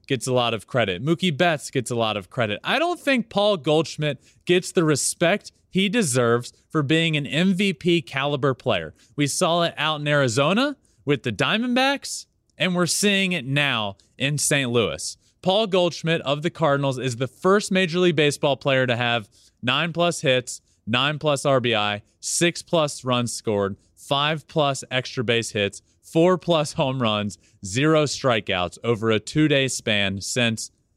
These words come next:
Ty Cobb in nineteen twenty-five. Ty Cobb is the last one to do what Paul Goldschmidt has done over the course of a two-game span, a two-day span.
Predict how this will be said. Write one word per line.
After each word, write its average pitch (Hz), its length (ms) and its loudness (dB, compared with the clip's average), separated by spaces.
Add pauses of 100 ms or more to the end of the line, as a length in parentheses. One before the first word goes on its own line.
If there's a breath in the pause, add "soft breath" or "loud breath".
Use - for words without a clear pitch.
(380)
Ty 185 640 0 (320)
Cobb 156 640 -2 (480)
in 143 260 0
nineteen 147 600 0
twenty-five. 113 840 -2 (1400)
Ty 196 440 0
Cobb 190 600 -2 (260)
is 147 220 0
the 156 100 2
last 139 340 0
one 139 140 -4
to 120 80 -4
do 113 360 4 (180 loud breath)
what 123 200 0
Paul 131 240 0
Goldschmidt 120 460 -2
has 104 220 -2
done 95 440 -2
over 113 220 0
the 107 100 0
course 110 320 -2
of 101 140 -10
a 98 80 -4
two-game 95 1200 -6
span, 87 420 -6
a 101 80 -2
two-day 113 540 0
span. 65 460 -10